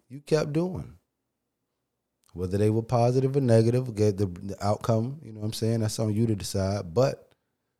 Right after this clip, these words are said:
be vulnerable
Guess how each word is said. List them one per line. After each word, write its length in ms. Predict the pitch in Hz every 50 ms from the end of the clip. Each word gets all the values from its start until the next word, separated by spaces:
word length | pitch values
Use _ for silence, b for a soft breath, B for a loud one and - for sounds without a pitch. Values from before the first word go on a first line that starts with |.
| _ _ _ _ _ _ _ _ _ _ _ _ _ _ _ _ _ _ _ _ _ _ _ _ _ _ _ _ _ _ _ _ _ _ _ _ _ _ _ _ _ _ _ 87
be 240 | 85 120 127 135 135
vulnerable 880 | 127 107 90 110 110 110 113 110 101 92 90 85 71 - 62 50 _